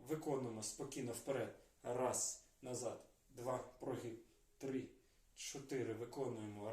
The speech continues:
Раз. Два. Три. Чотири. Молодці. Дуже добре стараєтесь. Раз.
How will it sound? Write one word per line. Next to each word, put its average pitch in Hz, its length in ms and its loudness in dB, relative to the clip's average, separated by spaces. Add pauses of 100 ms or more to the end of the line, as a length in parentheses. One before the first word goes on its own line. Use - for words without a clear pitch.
Раз. - 440 0 (640)
Два. 127 320 0 (680)
Три. 127 280 4 (420)
Чотири. 135 460 0
Молодці. 135 440 2
Дуже 131 260 4
добре 123 260 2
стараєтесь. 117 680 0
Раз. - 420 0